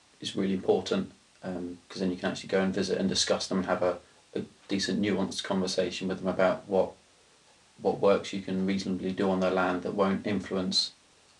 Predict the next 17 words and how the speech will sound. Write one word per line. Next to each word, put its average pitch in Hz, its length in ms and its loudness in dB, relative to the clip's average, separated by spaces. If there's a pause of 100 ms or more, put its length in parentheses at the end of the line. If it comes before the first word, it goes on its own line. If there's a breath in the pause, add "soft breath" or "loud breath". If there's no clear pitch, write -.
(240)
what - 800 -2
is, - 560 -2 (680)
like, - 120 -8
what 110 160 0
they're 98 120 2
trying 95 220 0
to 95 60 -6
produce. 95 560 -2 (320)
So - 120 -2
yeah, 92 200 -2
doing 104 220 2
that 95 100 0
over 92 340 -2 (320)
Zooms, 95 400 -2
I - 40 -2
think, - 340 -4
uh, 95 260 2